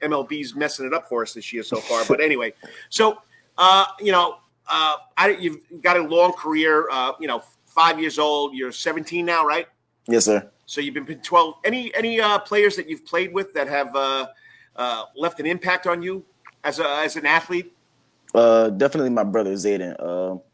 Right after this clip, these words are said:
Speaker 2: on the court and off the court. This is our first year playing together, like, on the court. But just even being at the house, we just sit down, watch basketball, just talk basketball. His I Q for the game is through the roof for a freshman. So definitely playing with him this year, I've learned a lot.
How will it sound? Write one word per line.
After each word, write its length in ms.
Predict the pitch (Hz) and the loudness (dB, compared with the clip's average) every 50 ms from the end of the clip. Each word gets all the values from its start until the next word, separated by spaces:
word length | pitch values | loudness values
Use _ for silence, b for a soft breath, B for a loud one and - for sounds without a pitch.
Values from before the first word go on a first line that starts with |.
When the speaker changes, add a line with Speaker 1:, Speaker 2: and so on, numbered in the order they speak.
| _ _ _ _ _ _ _ _ - | _ _ _ _ _ _ _ _ -2
Speaker 2:
on 160 | 117 143 143 | 0 2 2
the 80 | 139 131 | 2 0
court 280 | - 151 135 131 - - | 2 2 2 2 0 0
and 180 | 110 123 123 85 | -4 -4 -2 0
off 160 | 107 113 92 | -2 -2 -2
the 60 | - | -4
court. 160 | - 107 - | -8 -6 -4
This 120 | 117 131 127 | -4 -4 -2
is 60 | 120 | 0
our 140 | 117 110 107 | -2 -2 -2
first 260 | - 117 113 110 110 | 0 -2 -2 -2 -2
year 140 | 117 110 101 | -4 -4 -4
playing 260 | - - 113 110 104 | -4 -6 -6 -6 -6
together, 480 | - - 90 85 107 104 98 101 95 | -8 -8 -4 -2 -2 0 0 -2 -4
like, 260 | 90 87 87 82 - _ _ - | -4 -6 -6 -8 -8 _ _ -4
on 180 | 104 110 117 110 | -2 0 0 0
the 80 | 107 | -2
court. 300 | - - 117 117 110 - _ _ _ _ _ _ - | 2 2 4 4 4 0 _ _ _ _ _ _ -4
But 160 | 95 104 107 | -4 -2 0
just 440 | 98 139 143 135 - - - - _ _ _ - - | 2 0 0 0 -2 -8 -12 -14 _ _ _ -10 -2
even 260 | - 143 143 135 123 | 0 2 2 2 4
being 180 | 117 131 127 117 | 4 4 4 4
at 80 | 92 | 2
the 80 | 80 92 | 0 0
house, 300 | 104 113 110 101 98 85 | 2 4 2 2 2 -2
we 120 | 92 107 | -4 -6
just 300 | 107 98 98 90 - - _ _ | -4 -4 -6 -8 -8 -14 _ _
sit 240 | - - - 117 90 | -8 -4 -2 -2 0
down, 200 | 104 107 107 104 | 0 0 2 2
watch 180 | 101 107 104 104 | 2 0 0 0
basketball, 440 | 95 95 101 - 90 98 95 95 98 | -2 -2 -2 -2 -4 -2 -2 -2 -2
just 240 | 95 95 98 - | -4 -6 -8 -6
talk 180 | - 101 92 - | -4 -4 -4 -2
basketball. 360 | - 98 98 - 76 90 90 | -4 -6 -6 -6 -6 -6 -6
His 180 | 92 117 120 - | -6 -6 -4 -2
I 140 | 85 101 101 | -2 -2 -2
Q 140 | - 110 | -2 -6
for 120 | 101 - 95 | -10 -10 -14
the 80 | 87 | -16
game 280 | 80 92 95 92 95 92 | -14 -16 -16 -14 -14 -12
is 300 | 87 87 - - - - _ - - _ _ _ | -8 -6 -6 -6 -6 -10 _ -20 -20 _ _ _
through 120 | - 139 127 | 2 2 4
the 100 | 113 107 | 4 6
roof 240 | 107 120 113 107 - | 6 6 4 4 2
for 180 | - 95 87 | -2 -2 -2
a 40 | 92 | 0
freshman. 380 | - - 90 90 - 92 87 82 b b b b b b | 0 0 -2 -2 -2 -6 -8 -8 b b b b b b
So 260 | b - 110 101 101 | b -2 0 2 2
definitely 440 | 104 104 135 135 147 131 131 123 123 | 4 2 2 4 4 2 2 2 2
playing 280 | - - 135 139 139 131 | 2 2 2 4 4 4
with 120 | 123 117 | 2 2
him 160 | 135 120 117 | 2 0 2
this 220 | 107 120 123 - - | 4 4 4 4 2
year, 120 | 110 107 | 2 2
I've 100 | 107 104 | 2 2
learned 180 | 113 117 113 107 | 2 -2 -2 0
a 40 | |
lot. 340 | 107 113 110 107 104 - - | 2 4 6 6 4 2 -2